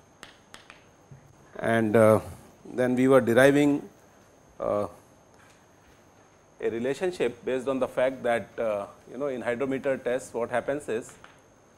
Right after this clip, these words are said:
you take W weight of the soil and put it in the V volume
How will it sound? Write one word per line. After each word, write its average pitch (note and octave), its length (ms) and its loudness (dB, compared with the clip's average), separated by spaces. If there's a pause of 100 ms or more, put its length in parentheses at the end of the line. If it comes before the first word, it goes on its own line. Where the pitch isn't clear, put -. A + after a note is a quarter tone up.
(380)
you A#2 280 -4
take C#3+ 360 -2 (240)
W B2+ 500 -4
weight B2+ 220 -4
of B2 120 -2
the A#2 100 -4
soil C3+ 280 -2 (220)
and A#2 280 -10
put B2 160 -6
it A#2+ 100 -10
in A#2+ 160 -6
the A2 280 -4 (280)
V A#2 180 -4
volume A2+ 420 0